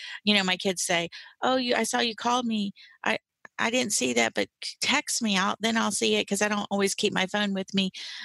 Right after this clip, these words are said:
So I try to text my kids more than, you know, f-, phone calls because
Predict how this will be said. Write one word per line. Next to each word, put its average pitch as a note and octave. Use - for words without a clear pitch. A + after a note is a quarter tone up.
So G3+
I G3+
try G#3
to F#3+
text -
my F#3+
kids F#3
more F3+
than, E3+
you F3
know, E3
f-, -
phone A3
calls F#3
because G3